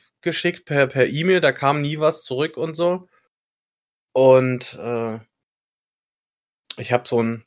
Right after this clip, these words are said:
so ein Paket mit Getränken und Sauna und alles, ne? Also, das ist, das, ich bezahl für, eigentlich für eine Sauna, die ich, das ist mein größtes Problem,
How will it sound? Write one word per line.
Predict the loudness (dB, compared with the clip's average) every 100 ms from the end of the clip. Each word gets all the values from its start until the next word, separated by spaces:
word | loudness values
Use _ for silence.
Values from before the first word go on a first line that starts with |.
| -12
so | -10
ein | -10
Paket | -12 -8 -2 -2 -2
mit | -6 -6
Getränken | -6 0 0 0 -4 -4 -2 -2
und | -2 -2 -2
Sauna | 0 2 2 0 -2
und | 0 -2 -2
alles, | -2 0 0 0
ne? | -2 -2 -2
Also, | -4 -4 -8 -12 _ _ _ _ _ _ _ _ _ _ _ -12
das | -6
ist, | -4 -4 -6 -6
das, | -6 -6 -8 -10 _ _ _ _ _ _ _ _ _ _ _ _
ich | -8 -4
bezahl | -2 2 2 2
für, | 2
eigentlich | 0 0 -6
für | -2
eine | 0
Sauna, | 4 4 4 2
die | 0 -2 -2
ich, | -4 -6
das | -4
ist | -2
mein | 0 0
größtes | 0 -2 -4 -6
Problem, | -4 2 2 0